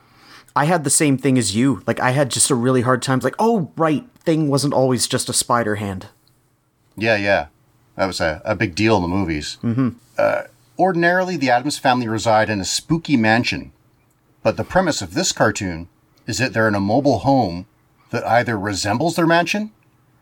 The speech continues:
Speaker 2: or maybe it's their mansion on wheels.
Speaker 1: It's wacky races, you know. This is what Hanna-Barbera did. They would always give their characters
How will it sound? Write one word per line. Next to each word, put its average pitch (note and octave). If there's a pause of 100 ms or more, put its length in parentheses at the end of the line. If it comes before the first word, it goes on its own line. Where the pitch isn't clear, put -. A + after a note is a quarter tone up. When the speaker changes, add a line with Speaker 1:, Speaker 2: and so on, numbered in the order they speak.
Speaker 2:
or G#2+
maybe B2
it's -
their A2+
mansion A2+
on G2
wheels. F2+ (480)
Speaker 1:
It's -
wacky A#2+
races, F#2+
you G#2
know. G2+
This F3
is F3
what F3
Hanna-Barbera A#2
did. F2+
They A2
would B2
always C#3
give B2
their A2 (480)
characters A2+